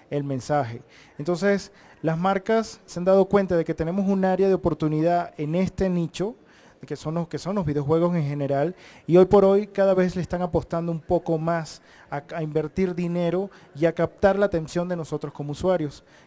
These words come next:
¿Qué es lo que vamos a ver un poquito? Vamos a ver un poco del crecimiento y desarrollo, eh, on-, de los juegos, estadísticas de juegos, tipos de publicidad,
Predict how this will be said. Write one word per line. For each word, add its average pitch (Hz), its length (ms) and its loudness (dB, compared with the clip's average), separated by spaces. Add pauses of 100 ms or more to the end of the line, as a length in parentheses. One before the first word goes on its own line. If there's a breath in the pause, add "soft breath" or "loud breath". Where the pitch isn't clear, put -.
(140)
¿Qué 214 320 10
es - 240 -4 (220 loud breath)
lo 165 160 2
que 165 120 -2
vamos 180 320 -2
a 156 40 0
ver 160 200 0
un 165 80 -6
poquito? 180 500 -4 (500 loud breath)
Vamos 185 200 -2
a 175 60 4
ver 170 100 6
un 170 60 -2
poco 180 200 0
del 170 140 0
crecimiento 165 500 -4
y 175 40 2
desarrollo, 151 760 -2
eh, 127 180 -12
on-, 131 520 -10
de 135 100 -8
los 135 100 -8
juegos, 175 520 -2
estadísticas 165 580 -6
de 147 80 -6
juegos, 175 480 -2 (380 loud breath)
tipos 214 320 2
de 180 100 0
publicidad, 156 720 -4